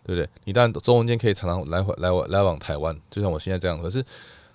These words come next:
你大部分时间得待在美国哦。那美国也，也是一个应酬其实相对台湾少很多的地方，因为他们不太应酬的哦，就是晚上不应酬。那你就是白天等下就又，又因为不应酬，所以你更，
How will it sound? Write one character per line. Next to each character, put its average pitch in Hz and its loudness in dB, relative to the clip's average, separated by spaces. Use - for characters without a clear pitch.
你 - -4
大 151 6
部 143 6
分 139 8
时 110 0
间 113 4
得 90 0
待 104 4
在 110 6
美 82 0
国 67 -8
哦。 65 -10
那 110 -2
美 107 2
国 104 4
也， 110 -4
也 104 -4
是 101 -2
一 143 0
个 - 0
应 127 2
酬 101 4
其 101 -2
实 101 -2
相 110 2
对 113 0
台 98 0
湾 95 2
少 92 2
很 85 -2
多 82 -2
的 - -8
地 78 -8
方， 62 -12
因 87 -6
为 101 -2
他 107 -6
们 98 -6
不 - -10
太 101 0
应 85 -6
酬 - -10
的 58 -14
哦， - -16
就 - -8
是 85 -6
晚 78 -6
上 95 0
不 80 -8
应 80 -8
酬。 - -18
那 143 2
你 101 2
就 120 2
是 127 2
白 95 2
天 113 0
等 87 0
下 101 -4
就 - -2
又， 180 0
又 180 8
因 160 6
为 156 10
不 113 2
应 110 0
酬， 82 -2
所 123 0
以 - 2
你 104 2
更， 147 6